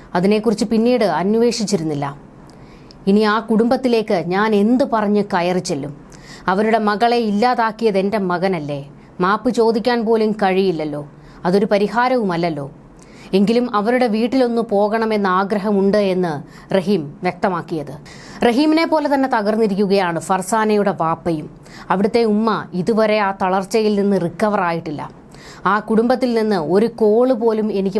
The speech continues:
വന്നിട്ടില്ല എന്ന് റഹീം പറയുന്നു. "അവർ എന്നെ ആട്ടിയിറക്കിയാലും ഞാൻ ആ വീട്ടിൽ പോകും." ഇത്ര വലിയ പ്രതിസന്ധിയിലും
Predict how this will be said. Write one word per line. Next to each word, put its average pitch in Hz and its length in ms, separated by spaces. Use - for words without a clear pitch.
വന്നിട്ടില്ല 196 480
എന്ന് 185 200
റഹീം 180 260
പറയുന്നു. 147 360
"അവർ 180 200
എന്നെ 208 320
ആട്ടിയിറക്കിയാലും 226 1040
ഞാൻ 190 180
ആ 185 100
വീട്ടിൽ 170 320
പോകും." 147 360
ഇത്ര 208 280
വലിയ 254 220
പ്രതിസന്ധിയിലും 240 720